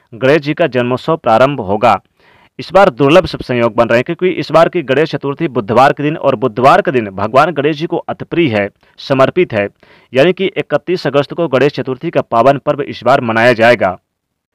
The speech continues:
इस दिन भगवान गणेश जी की मूर्ति अपने घर पर स्थापित की जाती है और विधिवत उनकी पूजा की जाती है और पूरे दस दिन तक ये पर्व मनाया जाता है। विधिवत पूजा करने के बाद आरती की जाती है, भोग उन्हें अर्पित किया जाता है।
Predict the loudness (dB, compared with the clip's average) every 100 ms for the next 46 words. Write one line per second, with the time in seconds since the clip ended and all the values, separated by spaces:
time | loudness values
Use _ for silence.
0 | _ _ _ _ _ _ -12 -4 2 2
1 | 2 0 4 4 4 2 2 0 0 0
2 | 0 0 0 -4 -4 -4 -6 -4 -4 -2
3 | -4 -4 -6 -6 -10 -6 -4 -4 -4 -4
4 | -2 -2 -4 0 0 0 -6 -8 -8 -8
5 | -4 -4 -4 -4 -4 -2 -2 -2 -4 _
6 | _ _ -4 -4 -4 -4 -2 -2 -4 _
7 | _ _ 0 2 2 -2 -2 -2 -6 _
8 | -8 -8 -6 -6 -4 -2 0 2 2 2
9 | 0 -2 -6 -10 -2 -2 -2 -6 -4 -4
10 | -4 -4 -4 -4 -8 _ -2 0 0 -2
11 | -4 -4 -6 -8 -2 -2 -2 -6 -6 -6
12 | -2 -2 -2 -10 -10 -8 -8 -8 -12 -6
13 | -2 -2 0 2 2